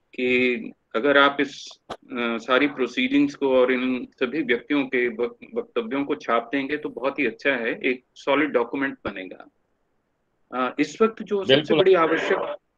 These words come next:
Speaker 1: अ, आवश्यकता है वो तो यही है कि किसी न किसी रूप में हम,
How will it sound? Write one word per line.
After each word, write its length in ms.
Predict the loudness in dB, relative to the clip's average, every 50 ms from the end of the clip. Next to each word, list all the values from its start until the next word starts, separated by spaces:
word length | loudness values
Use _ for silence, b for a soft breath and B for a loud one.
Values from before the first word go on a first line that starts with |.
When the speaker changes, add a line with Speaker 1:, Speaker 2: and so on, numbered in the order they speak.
| _ -6
Speaker 1:
अ, 80 | 0 2 4 4 4 2 0
आवश्यकता 580 | -2 -2 -2 -2 -4 -2 -6 -6 -2 0 0 0
है 160 | 2 2 0
वो 180 | 0 0 -2
तो 160 | -2 0 -2 0
यही 360 | 2 2 0 2 2 0 2
है 220 | 2 2 2 2 2
कि 120 | 0 -4
किसी 360 | -6 -4 -8 -8 -6 -4 -6
न 100 | -6 -4
किसी 280 | -4 -6 -8 -6 -4 -4
रूप 220 | -2 -2 -2 -2 -4
में 160 | -4 -2 -2
हम, 360 | -2 -2 -4 -4 -4 -6 -8